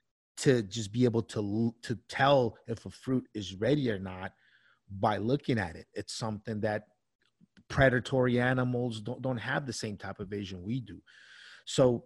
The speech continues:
fruit has been a part of our evolution for, for plant-based, uh, foods have been a part of our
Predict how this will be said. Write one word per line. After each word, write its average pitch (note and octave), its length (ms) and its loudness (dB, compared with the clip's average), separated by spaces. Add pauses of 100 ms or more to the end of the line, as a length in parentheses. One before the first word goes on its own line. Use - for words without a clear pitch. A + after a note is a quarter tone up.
fruit - 480 2
has D3 260 2
been D#3+ 520 2 (320)
a C3+ 60 4
part C#3 420 2
of C3+ 140 4
our C3+ 400 2
evolution B2+ 800 -2 (180)
for, B2 640 -2
for A#2+ 220 -2 (160)
plant-based, A2+ 840 2 (100)
uh, G2 180 -6 (100)
foods B2 440 -2
have A#2+ 140 -4
been B2 100 -2
a A2+ 40 -4
part A#2+ 260 -4
of A#2 100 -2
our A#2+ 160 -2